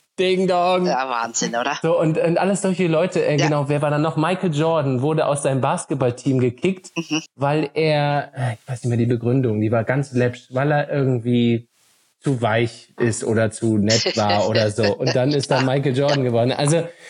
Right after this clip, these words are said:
Speaker 1: das ist schon krass. Es
Speaker 2: Ja.
Speaker 1: braucht nur
Speaker 2: Mhm.
Speaker 1: einen, der voranläuft und dann kann der echt, äh, kann der so viel verändern für alle anderen. Und ja, bei den Senioren fehlt so eine Galionsfigur, ne?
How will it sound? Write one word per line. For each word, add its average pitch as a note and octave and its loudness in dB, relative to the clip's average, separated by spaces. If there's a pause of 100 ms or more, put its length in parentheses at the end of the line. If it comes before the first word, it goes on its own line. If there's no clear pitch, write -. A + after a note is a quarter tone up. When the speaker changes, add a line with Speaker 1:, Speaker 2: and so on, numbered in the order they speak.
(140)
Speaker 1:
das D3+ 0
ist A3 -2
schon G3+ 0
krass. E3+ -2
Es D#3 0
Speaker 2:
Ja. D#3+ -2
Speaker 1:
braucht E3 -2
nur E3+ 0
Speaker 2:
Mhm. - -2
Speaker 1:
einen, F3+ 2
der F#3+ 2
voranläuft D#3 0
und C#3+ 2
dann C#3+ 2
kann D#3 -2
der D3 0
echt, D3 -4
äh, F2+ -2
kann D3 -6
der C#3+ 0
so D#3+ 0
viel E3+ -2
verändern C3+ 0
für - -4
alle B2 0
anderen. B2 0
Und B2 -2
ja, C#3 -2
bei D3+ 0
den D3 2
Senioren C3+ 0
fehlt F#3+ -2
so F#3 0
eine D#3+ 0
Galionsfigur, C#3+ 0
ne? E3 0